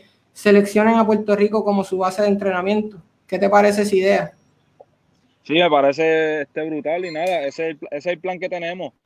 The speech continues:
Speaker 2: seguir desarrollando, este, la juventud y así como estamos nosotros, eh, Ryan, Andrés y yo, que siga creciendo cada año, ¿me entiendes? Nosotros retiremos y que ese grupo quede ahí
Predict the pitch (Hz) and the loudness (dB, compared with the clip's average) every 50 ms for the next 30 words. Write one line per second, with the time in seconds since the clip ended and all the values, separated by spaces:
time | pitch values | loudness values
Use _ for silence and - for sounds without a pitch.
0 | _ _ _ _ _ _ _ _ _ _ _ - 139 135 139 143 151 165 - 180 | _ _ _ _ _ _ _ _ _ _ _ -12 -10 -10 -8 -8 -8 -8 -6 -4
1 | 170 165 160 165 160 156 156 165 170 170 156 160 156 147 143 139 _ _ - 135 | -4 -4 -4 -4 -4 -4 -4 -6 -6 -8 -6 -6 -4 -4 -6 -8 _ _ -14 -12
2 | 131 131 131 131 127 127 131 131 131 135 135 127 120 _ - 143 156 170 170 139 | -10 -8 -8 -8 -8 -6 -6 -6 -6 -6 -8 -10 -12 _ -12 -10 -10 -10 -10 -10
3 | 139 131 127 123 120 120 117 117 - - 127 - 147 151 139 - - 147 151 151 | -10 -10 -10 -8 -8 -8 -8 -8 -8 -10 -14 -12 -12 -12 -12 -8 -6 -6 -6 -6
4 | 151 147 147 147 143 131 - 135 143 147 - 147 143 135 127 123 120 117 113 120 | -10 -12 -12 -12 -12 -10 -6 -6 -6 -6 -6 -6 -6 -6 -6 -6 -8 -10 -6 -4
5 | 127 131 135 143 143 139 135 127 123 123 127 135 135 131 127 131 139 147 147 _ | -2 -2 -2 -2 -4 -6 -6 -8 -10 -10 -8 -8 -8 -6 -6 -6 -6 -6 -8 _
6 | _ _ _ _ _ _ _ _ - 143 127 - 139 143 151 160 175 165 151 - | _ _ _ _ _ _ _ _ -6 -6 -4 -2 0 0 2 2 2 -2 -2 -2
7 | 170 170 170 165 151 156 156 151 139 135 147 160 160 143 120 107 _ _ _ - | -4 -4 -4 -4 -2 0 0 0 0 -2 -4 -6 -10 -14 -14 -14 _ _ _ -20
8 | 117 117 104 127 139 151 156 143 131 120 135 139 147 151 151 160 156 156 151 147 | -18 -16 -12 -10 -10 -8 -8 -8 -8 -8 -6 -4 -4 -4 -4 -4 -6 -4 -4 -4
9 | 151 170 175 170 156 131 135 127 127 123 120 117 117 117 117 120 120 - 147 143 | -4 -4 -6 -6 -8 -8 -6 -6 -4 -4 -4 -4 -6 -6 -8 -8 -8 -8 -8 -6
10 | 143 147 147 147 147 - 139 139 135 135 127 131 147 160 170 175 | -6 -8 -6 -6 -6 -6 -4 -4 -2 -2 -2 -2 -4 -6 -8 -12